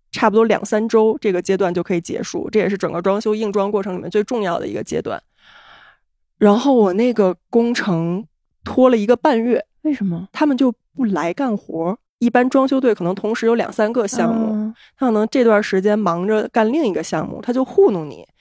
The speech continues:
Speaker 1: 然后那段时间我又经常出差，我就可能每天说，“你，你每天给我发一下你今天的进度的照片儿。”
Speaker 2: 进程。
Speaker 1: 然后就是不发，就是，“哎呀，忘了，明天去拍一下。”然后明天，“哎呀，今天那个谁去盯的，然后他又忘了。”就是一天拖一天，一天糊弄一天。
Speaker 2: 嗯哼。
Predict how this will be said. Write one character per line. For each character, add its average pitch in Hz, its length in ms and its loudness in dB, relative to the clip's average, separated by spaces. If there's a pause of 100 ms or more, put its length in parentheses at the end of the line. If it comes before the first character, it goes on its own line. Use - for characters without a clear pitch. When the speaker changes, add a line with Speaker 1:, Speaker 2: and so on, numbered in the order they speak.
(140)
Speaker 1:
然 214 100 0
后 254 40 0
那 294 80 0
段 240 160 4
时 226 100 -6
间 233 140 2
我 190 80 2
又 151 80 0
经 220 120 -6
常 233 200 -4
出 262 180 -6
差， 262 320 -4 (380)
我 185 100 2
就 254 160 4
可 202 140 -4
能 202 100 0
每 202 140 0
天 233 180 0
说 240 200 2
，“你， 180 160 -2
你 196 120 0
每 202 180 0
天 220 220 0
给 214 120 0
我 170 120 0
发 208 260 0
一 226 40 0
下 202 100 0
你 160 80 -4
今 202 160 -4
天 226 100 -2
的 220 80 -2
进 214 200 -6
度 190 80 0
的 214 100 2
照 208 180 2
片 196 180 0
儿。” 208 120 2
Speaker 2:
进 247 40 -6
程。 - 20 -20 (240)
Speaker 1:
然 190 140 2
后 226 160 0
就 220 160 0
是 175 500 -2 (400)
不 233 80 -4
发， 214 360 -4 (180)
就 220 100 -2
是 - 60 -2
，“哎 285 80 0
呀， 277 120 2
忘 302 260 2
了， 170 140 0
明 185 160 -2
天 320 140 -2
去 294 80 -2
拍 226 240 0
一 - 40 -2
下。” 254 100 -2
然 196 40 0
后 214 60 2
明 226 100 -2
天 277 140 -2
，“哎 302 60 0
呀， 254 160 2
今 330 180 -4
天 349 240 0
那 339 100 0
个 247 120 2
谁 208 180 0
去 294 140 -2
盯 254 200 0
的， 233 60 0
然 208 80 2
后 226 40 0
他 302 140 -4
又 269 120 4
忘 214 200 2
了。” 139 120 -4
就 247 120 -8
是 226 140 -4
一 262 200 -4
天 202 220 0
拖 202 200 2
一 185 40 0
天， 185 180 -2
一 294 100 -2
天 196 220 -2
糊 196 160 0
弄 220 180 0
一 214 100 -4
天。 226 160 0
Speaker 2:
嗯 226 40 -2
哼。 233 120 -6